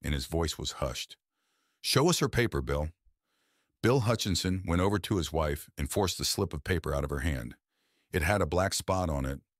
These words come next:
the black spot Mister Summers had made the night before with the heavy pencil in the coal company office. Bill Hutchinson held it up, and there was a stir in the crowd. "All right, folks," Mister Summers said,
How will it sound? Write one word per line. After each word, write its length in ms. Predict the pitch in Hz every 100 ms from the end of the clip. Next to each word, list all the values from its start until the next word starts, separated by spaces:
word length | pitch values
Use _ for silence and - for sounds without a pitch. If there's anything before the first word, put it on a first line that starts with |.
| _
the 80 | 80
black 300 | 87 98 -
spot 320 | - 92 87
Mister 300 | 90 90 85
Summers 320 | - 87 85
had 160 | 85 78
made 160 | 80
the 100 | 73
night 200 | 73 82
before 360 | 82 76 95 80
with 140 | 76
the 100 | 71
heavy 280 | - 92 95
pencil 500 | - 92 - 78 80
in 120 | 85 78
the 80 |
coal 180 | - 82
company 380 | 73 69 69 71
office. 480 | 71 67 - - - _ _ _ _ _ -
Bill 200 | 110 110
Hutchinson 600 | 110 110 113 - 107 95
held 300 | - 98 110
it 100 | 98
up, 280 | 69 - - -
and 140 | 80 80
there 100 | 76
was 140 | 76
a 40 | 71
stir 340 | - 90 80
in 80 | 71
the 60 |
crowd. 460 | 71 78 64 55 - _ _ _ _ _ -
"All 200 | 143 185
right, 260 | 202 214 -
folks," 460 | 107 107 - -
Mister 280 | - 82 -
Summers 340 | 76 80 76 -
said, 260 | 80 90